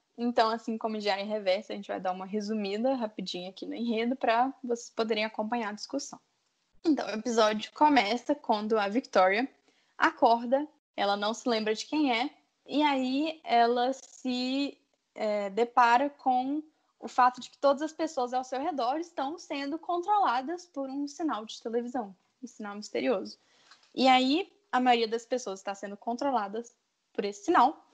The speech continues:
e tem um pequeno grupo das pessoas que não estão sendo controladas. Então, dentro desse grupo, tem pessoas que simplesmente decidiram que elas querem matar todo mundo, porque não vai ter consequências para essas ações. E as pessoas que estão controladas ficam o tempo todo só filmando tudo que tá acontecendo, né?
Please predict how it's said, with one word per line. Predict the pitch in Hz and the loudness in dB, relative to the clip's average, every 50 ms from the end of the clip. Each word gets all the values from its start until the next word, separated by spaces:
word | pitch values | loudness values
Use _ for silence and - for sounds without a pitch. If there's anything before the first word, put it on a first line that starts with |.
| - - _ _ - | -20 -20 _ _ -12
e | |
tem | - - - 262 254 | -4 -2 0 2 2
um | 277 | 2
pequeno | 269 - 294 294 - 320 320 339 | 2 2 2 2 2 -2 0 2
grupo | 302 262 220 240 - | 2 0 0 -2 -2
das | - 240 254 | -2 -4 -2
pessoas | - - 269 254 - 254 269 - | 0 0 0 2 2 -2 -2 0
que | - 311 | 0 2
não | 294 285 262 254 277 | 2 2 2 0 0
estão | 320 320 - - 320 320 | -2 -2 0 0 0 0
sendo | 320 - 269 254 247 | 0 -2 -4 -4 -4
controladas. | - - 233 247 - 285 294 277 220 - 226 220 - - - _ | -2 -4 -4 -2 -2 -2 0 0 -2 -2 -6 -12 -16 -20 -18 _
Então, | - 233 240 - 233 226 240 233 | -8 -8 -4 -2 -2 -2 0 0
dentro | 220 240 302 349 339 247 | 0 0 0 0 -2 -2
desse | 214 220 202 202 - 208 | -2 -2 -4 -4 -6 -2
grupo, | - 247 311 370 359 - 202 202 - _ _ _ _ _ _ | 2 4 4 4 4 0 -6 -8 -8 _ _ _ _ _ _
tem | 262 277 | 0 2
pessoas | 285 302 311 311 269 240 - - | 2 2 2 4 4 4 2 2
que | - | -2
simplesmente | - 311 294 311 311 262 220 226 - - | 0 2 2 2 2 0 -2 -2 0 0
decidiram | 240 277 - 285 254 285 294 311 320 339 | -2 0 2 0 2 2 2 2 2 0
que | 330 - 349 359 | 0 -2 0 2
elas | 370 370 381 415 403 - | 4 4 4 2 0 0
querem | - 381 370 370 392 381 370 381 | 4 4 4 4 4 0 -2 -2
matar | 381 381 392 - 320 320 | -2 -2 0 0 0 0
todo | 320 320 302 330 | 0 0 0 2
mundo, | 302 285 269 277 294 277 | 2 0 0 -2 -4 -4
porque | - 269 277 - - 240 226 | -4 -4 -4 -2 -4 -4 -2
não | 233 247 | -2 -2
vai | 240 240 262 | -2 -4 -4
ter | - 247 233 233 | -2 -4 -4 -4
consequências | - 254 240 240 - 262 - - 202 208 - - - | -6 -10 -8 -8 -8 -8 -8 -10 -12 -12 -14 -18 -8
para | _ 226 214 208 220 226 226 _ _ _ _ _ _ _ _ | _ -2 -2 -2 -2 -4 -6 _ _ _ _ _ _ _ _
essas | - 190 196 - - 208 | -4 -4 -4 -2 -2 -2
ações. | 208 233 - - - - - - - _ _ _ _ _ - | -2 -2 -2 -6 -12 -14 -14 -18 -20 _ _ _ _ _ 0
E | 190 | 0
as | 196 196 | 0 0
pessoas | - - 220 - 214 214 - | 0 -4 -2 0 0 0 -2
que | - - | -6 -4
estão | - - 220 233 | 0 2 2 2
controladas | 226 - 240 240 - 269 269 254 240 247 240 269 277 - - | 4 2 2 4 6 6 8 8 6 6 4 2 -2 -4 -6
ficam | - 254 240 - - 262 262 | -10 -10 -8 -6 -6 -6 -6
o | 269 | -4
tempo | - 254 254 269 - | -4 -4 -4 -6 -6
todo | - 240 233 233 233 | -6 -6 -6 -4 -6
só | - - 240 226 247 | -4 -2 0 0 0
filmando | 240 - 285 302 320 311 262 247 254 269 262 | 0 0 2 2 4 4 2 2 2 2 0
tudo | 240 - 240 233 | -2 -4 -8 -10
que | - _ | -6 _
tá | - 240 | -4 -4
acontecendo, | 240 247 233 233 302 320 320 - 226 - 196 196 190 | -4 -6 -6 -4 -4 -4 -4 -8 -12 -14 -14 -16 -18
né? | 220 233 | -20 -20